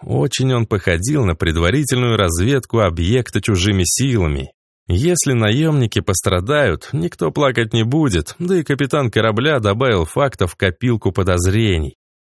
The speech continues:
Заказчика налёта найти не удалось. На базе торговцев, где челноки забирали концентрат для отправки, откуда пришёл заказ,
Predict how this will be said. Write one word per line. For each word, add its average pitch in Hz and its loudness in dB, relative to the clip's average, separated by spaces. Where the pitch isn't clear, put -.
Заказчика 147 0
налёта 139 2
найти 127 0
не 120 2
удалось. 110 0
На 160 -4
базе 156 0
торговцев, 113 0
где 90 -2
челноки 113 0
забирали 98 0
концентрат 95 -2
для 82 2
отправки, 110 -2
откуда 98 0
пришёл 107 0
заказ, 87 0